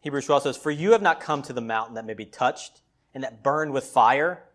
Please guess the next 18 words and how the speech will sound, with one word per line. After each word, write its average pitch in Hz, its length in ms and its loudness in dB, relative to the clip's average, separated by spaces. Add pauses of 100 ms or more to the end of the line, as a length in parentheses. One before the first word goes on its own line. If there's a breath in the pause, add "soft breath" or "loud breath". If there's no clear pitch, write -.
(380)
and 135 100 -8
to 143 60 0
blackness 165 640 6
and 127 160 -8
darkness 156 460 6
and 127 140 -8
tempest, 165 600 -4 (380)
and 143 100 -10
the - 40 -6
sound 170 320 4
of 147 80 2
a 139 40 -2
trumpet 170 460 0 (280)
and 143 80 -8
the 143 60 0
voice 156 260 4
of 123 120 -4
words. 151 640 2